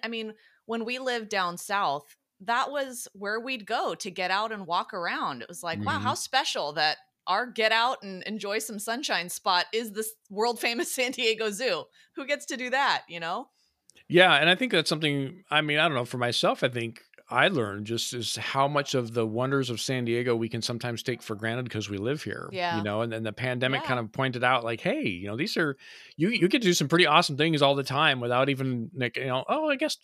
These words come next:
Speaker 2: we got a couple hours, let's go walk the zoo," you know? I mean, it's, if you remember especially.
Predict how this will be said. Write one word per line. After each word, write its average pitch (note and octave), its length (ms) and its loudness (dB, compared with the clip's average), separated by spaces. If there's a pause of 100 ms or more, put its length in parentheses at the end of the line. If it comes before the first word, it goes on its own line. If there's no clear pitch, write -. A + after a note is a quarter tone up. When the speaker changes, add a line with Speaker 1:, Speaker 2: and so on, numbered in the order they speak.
Speaker 2:
we G#3 40 -18
got A3 140 2
a F#3+ 40 0
couple F3 180 2
hours, C#3+ 240 4
let's E3 100 -4
go E3 120 2
walk D#3 220 2
the C#3+ 80 0
zoo," C3+ 300 2
you C3 80 2
know? D#3 160 4
I D#3+ 120 2
mean, D#3 180 0
it's, - 240 -2
if D3 180 -4
you D3 80 0
remember D3 300 2
especially. B2+ 640 -2